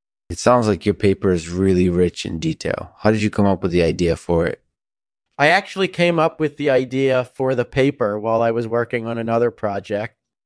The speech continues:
Speaker 2: I was thinking about how movement can be simplified down to a few simple concepts, and wheels seem like a good fit because they allow for movement along a straight line.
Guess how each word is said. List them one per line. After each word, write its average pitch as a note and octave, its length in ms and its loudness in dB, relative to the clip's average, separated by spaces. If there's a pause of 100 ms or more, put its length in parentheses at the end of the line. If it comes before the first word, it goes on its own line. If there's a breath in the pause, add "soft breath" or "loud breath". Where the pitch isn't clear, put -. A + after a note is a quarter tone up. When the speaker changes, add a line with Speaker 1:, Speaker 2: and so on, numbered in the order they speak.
(320 soft breath)
Speaker 2:
I C#3+ 120 2
was C#3+ 160 0
thinking D#3+ 440 2
about B2 300 2
how C3 140 2
movement C3+ 520 0
can B2+ 140 -4
be B2+ 120 -2
simplified B2+ 760 0
down A#2+ 360 0
to A#2 160 -2
a A2+ 80 -2
few A#2 220 -6
simple A#2+ 380 -6
concepts, - 680 -4
and A2 160 -6
wheels A#2+ 340 2
seem A#2+ 220 -2
like A#2 160 0
a A#2+ 60 0
good A2+ 240 0
fit - 340 -2
because A2+ 240 -4
they A#2 120 0
allow A2+ 300 0
for A#2 160 -4
movement A#2 460 0
along A2 240 -4
a A2 40 -8
straight A2+ 320 -2
line. A2 360 -4